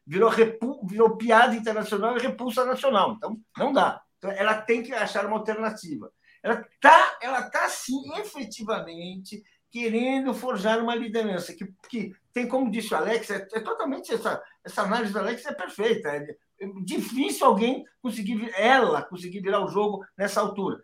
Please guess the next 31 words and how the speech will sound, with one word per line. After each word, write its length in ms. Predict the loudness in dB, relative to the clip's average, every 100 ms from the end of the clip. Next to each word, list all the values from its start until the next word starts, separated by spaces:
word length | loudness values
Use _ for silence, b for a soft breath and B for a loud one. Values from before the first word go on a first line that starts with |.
| -4
Muito 580 | -2 2 4 2 0 -6
difícil. 500 | -8 -6 -6 -8 -14 _ _
Vamos 160 | -4 -2
dizer 100 | -2
assim, 300 | -2 -4 -8 _ -8
ah, 480 | -4 -4 -4 -6 -8 _
eu 100 | 0
acho 120 | 0
que 60 | 0
não 80 | -2
existe 320 | -2 -4 -6
impossível 400 | -6 -6 -4 -4
em 40 |
política, 440 | -2 -4 -4 -6 -8
então 160 | -6
é 40 | -4
muito 320 | -4 -6 -8
difícil. 480 | -10 -6 -6 -8 -16 _ _ -2
Agora, 500 | 6 8 8 2 -8 _ 0
é, 260 | 2 4
é, 260 | 2 2 0 -2
vão, 220 | -2 0
vão, 300 | 0 -2 -6 -10
estão 320 | -4 0 0
tentando, 640 | 0 0 2 2 0 -4 -12 _ _
com, 200 | -2 0
com 100 | 0
a 60 | 0
Simone 360 | -2 -4 -2
Tebet, 380 | -2 -2 -4 -2
Tebet, 400 | 0 0 -2 -12